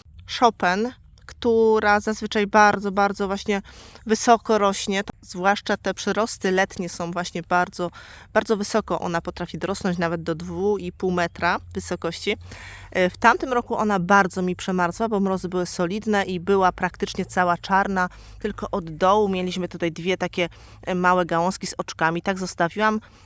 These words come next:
Zastanawiałam się, czy ona w ogóle ruszy, czy nie. No jak się okazało, <laughs> oczywiście, że wyruszyła, e, i praktycznie od zera startowała. Potrafiła dorosnąć nawet do dwu i pół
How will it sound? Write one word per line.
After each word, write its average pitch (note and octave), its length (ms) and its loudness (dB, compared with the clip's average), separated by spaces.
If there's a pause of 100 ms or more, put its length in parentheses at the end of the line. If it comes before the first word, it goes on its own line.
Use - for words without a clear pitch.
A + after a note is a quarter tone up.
Zastanawiałam F#3+ 540 -2
się, - 120 -10
czy - 140 -10
ona E3+ 120 -2
w F3 100 -6
ogóle A3 280 0
ruszy, G3 260 -4
czy - 160 -10
nie. D3 140 -8
No F3+ 80 -8
jak G#3+ 160 -6
się B3 120 2
okazało, G#3+ 500 2
<laughs> G3 80 -6
oczywiście, F#3 480 -2
że F3 160 -2
wyruszyła, F3+ 580 4 (440)
e, F#3 280 2 (100)
i G#3+ 120 -6
praktycznie - 500 -2
od G#3+ 140 0
zera A3 380 2
startowała. F#3 800 -2 (760)
Potrafiła A3 460 2
dorosnąć G3+ 540 -2
nawet G3+ 280 0
do F#3 120 -2
dwu G3 240 -4
i G3 80 -4
pół F3+ 220 -4